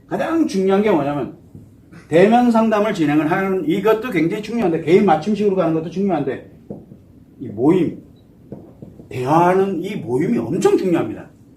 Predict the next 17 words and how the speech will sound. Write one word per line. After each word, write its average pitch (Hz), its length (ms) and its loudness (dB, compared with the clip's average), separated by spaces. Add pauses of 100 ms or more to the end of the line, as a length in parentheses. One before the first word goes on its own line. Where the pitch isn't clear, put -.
(640)
그래서 190 320 0
요 180 160 2
모임을 151 520 0 (220)
만들게 123 420 -4
된 165 160 0
거예요, - 280 -4 (200)
요번에. 131 360 -4 (800)
그러니까 117 220 -10
그런 180 180 2
점을 135 520 -2 (100)
여러분들이 127 400 -2
감안하고 127 760 -2 (300)
치료법은 139 800 -2
두 - 180 -4
가지가 208 300 2
있어요. 120 220 -4
하나는 165 520 2